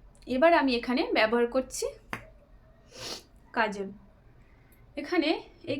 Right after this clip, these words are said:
কাজলটা তোমরা কিন্তু খুব কম দামে পেয়ে যাবে। কাজল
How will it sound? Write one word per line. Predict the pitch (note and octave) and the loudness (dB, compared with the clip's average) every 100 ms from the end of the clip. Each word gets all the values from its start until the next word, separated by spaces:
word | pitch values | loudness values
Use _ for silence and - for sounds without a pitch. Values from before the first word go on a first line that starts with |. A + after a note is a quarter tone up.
| - | 4
কাজলটা | A#3+ C#4 D4+ E4+ | 4 4 0 2
তোমরা | E4+ E4+ | 4 4
কিন্তু | E4 E4 - | 4 0 -2
খুব | G4 - A#3+ | -10 -6 0
কম | A#3+ D#4 F#4+ - - | 0 0 -4 -8 -6
দামে | A#3 A3 B3 | -4 -2 -2
পেয়ে | B3 A3 A3+ | -2 -2 -2
যাবে। | G#3+ D4 - - _ _ - - - - - | -2 -2 -4 -14 _ _ -20 -20 -20 -20 -2
কাজল | A#3 A3 D4 | 0 2 0